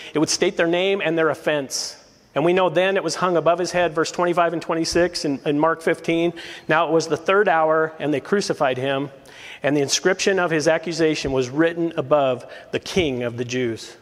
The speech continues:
Now, I just went into this not too long ago, so I'm not gonna belabor it too much.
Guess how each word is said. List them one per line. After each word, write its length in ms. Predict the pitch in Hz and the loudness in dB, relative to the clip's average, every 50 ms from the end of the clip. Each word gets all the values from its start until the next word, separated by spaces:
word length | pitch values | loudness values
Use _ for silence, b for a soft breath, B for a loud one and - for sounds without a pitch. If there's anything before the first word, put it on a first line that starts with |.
| - _ - | -14 _ 0
Now, 440 | 156 170 165 160 139 - - - - | 2 2 2 0 -2 -4 -10 -8 -2
I 80 | - 151 | -2 0
just 320 | 147 120 190 226 - - | 2 2 2 0 0 0
went 160 | 202 196 196 180 | 0 2 2 4
into 240 | 175 185 180 190 | 2 2 0 0
this 300 | 175 170 165 165 160 - | 2 2 2 2 0 0
not 180 | 156 151 151 - | 0 -2 0 0
too 100 | - 165 | -2 0
long 220 | 151 151 151 156 | 0 2 2 2
ago, 380 | 160 160 151 156 156 156 156 156 - - - - - B B B B B | 0 2 2 2 2 2 2 -2 -6 -12 -20 -20 -20 B B B B B
so 100 | - 175 | 0 0
I'm 80 | 147 160 | 2 4
not 140 | 175 202 | 2 2
gonna 140 | 196 196 180 | 2 0 0
belabor 420 | 160 151 160 165 160 170 156 156 147 | 0 2 2 4 2 2 2 2 0
it 100 | 135 - | 0 0
too 140 | - 180 | -2 0
much. 460 | 170 160 147 147 147 - - - - | 0 2 2 0 -2 -4 -6 -12 -14